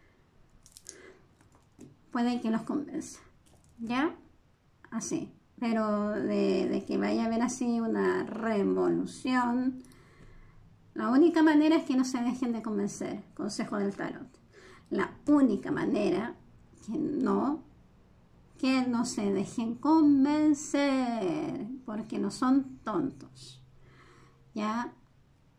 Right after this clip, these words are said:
Puede que estén necesitados de protección, necesitados de a nivel económico, y ahí si, eh, surge un negociado para ese tema de quedarse calladito, ojalá no caigan.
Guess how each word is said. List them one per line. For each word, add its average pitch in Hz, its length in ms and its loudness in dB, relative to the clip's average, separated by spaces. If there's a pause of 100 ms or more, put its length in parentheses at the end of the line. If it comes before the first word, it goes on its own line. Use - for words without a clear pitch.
(160)
Puede 240 420 0
que 226 100 -8
estén 220 220 -2
necesitados 233 1160 -4 (920)
de 214 80 -10
protección, 277 840 0 (100)
necesitados 208 840 -6
de 190 240 0
a 185 40 2
nivel 196 640 0
económico, 269 920 2 (420)
y 214 120 -4
ahí 269 560 4
si, 214 360 -4
eh, 202 920 -4
surge 254 520 0
un 214 300 0
negociado 359 880 4
para 294 260 2
ese 269 720 0 (440)
tema 285 340 4
de 254 140 0
quedarse 233 400 -2
calladito, 262 760 2
ojalá 233 340 -2
no 226 140 -4
caigan. - 460 -8